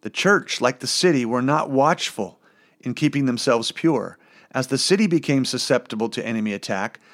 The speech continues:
so also was the church susceptible to satanic influences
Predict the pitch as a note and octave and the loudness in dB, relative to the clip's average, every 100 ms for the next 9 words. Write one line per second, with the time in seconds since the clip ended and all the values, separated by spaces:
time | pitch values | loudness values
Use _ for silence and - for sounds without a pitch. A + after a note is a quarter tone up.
0 | - _ - F3+ - D#3+ A3+ - C#3 C3 | -20 _ 2 2 4 2 4 4 4 4
1 | C#3 C#3 C#3 - B3+ - - B2 - A2+ | 2 0 -4 0 0 0 -4 -2 0 0
2 | - G#2+ A2+ A#2 _ _ _ _ B2 - | -2 -2 -2 -4 _ _ _ _ -6 -2
3 | D#3+ E3 G3 G#3+ - C3 A2 A#2+ A2+ G#2+ | -2 2 2 2 0 -2 -2 -4 -2 -4
4 | - B2+ C3+ | -2 -2 -2